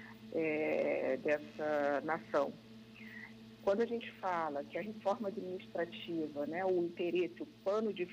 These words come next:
fundo, é que hoje, né, os setores de serviços, é, estão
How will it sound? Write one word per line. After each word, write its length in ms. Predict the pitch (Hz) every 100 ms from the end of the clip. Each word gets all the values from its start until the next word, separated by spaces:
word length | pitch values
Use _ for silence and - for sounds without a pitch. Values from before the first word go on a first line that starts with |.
| -
fundo, 400 | 202 214 170 131 - - - - -
é 120 | 185 202
que 240 | - 269 233 - 208
hoje, 460 | 214 254 - - - - -
né, 220 | 180 202
os 340 | - - 233 233 -
setores 560 | 220 - 175 151 147 - -
de 100 | 226 -
serviços, 720 | 226 185 - 226 285 - 302 - - - - - - - - -
é, 420 | 196 185 185 - 208
estão 300 | - 277